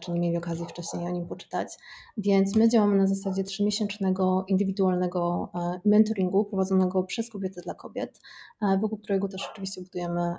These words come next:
właśnie społeczność kobiet, zarówno początkujących, jak i ekspertek, e, w branży I T. Mm, jak sama nazwa wskazuje, jest to program, więc oprócz sześciu, minimum sześciu indywidualnych sesji mentoringowych,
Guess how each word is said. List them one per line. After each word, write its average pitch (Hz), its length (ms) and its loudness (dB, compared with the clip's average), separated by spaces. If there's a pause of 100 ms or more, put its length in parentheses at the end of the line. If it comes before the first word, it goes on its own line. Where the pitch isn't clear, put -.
właśnie 185 260 -2
społeczność 185 640 -4
kobiet, 185 440 -2
zarówno 185 260 -2
początkujących, 190 760 -2
jak 175 140 -6
i 165 80 -4
ekspertek, - 800 -6
e, 170 320 -2
w - 40 -20
branży 175 380 -4
I 170 80 -6
T. - 160 -14 (800)
Mm, 190 480 6 (160)
jak - 120 -20
sama 233 160 8
nazwa 196 180 6
wskazuje, 196 300 -2
jest 202 120 -4
to 196 80 -4
program, 190 380 0
więc 208 240 2
oprócz 190 400 -4
sześciu, 208 560 -4
minimum 190 300 2
sześciu 196 300 -4
indywidualnych 175 580 -2
sesji 190 560 -6
mentoringowych, 190 880 -2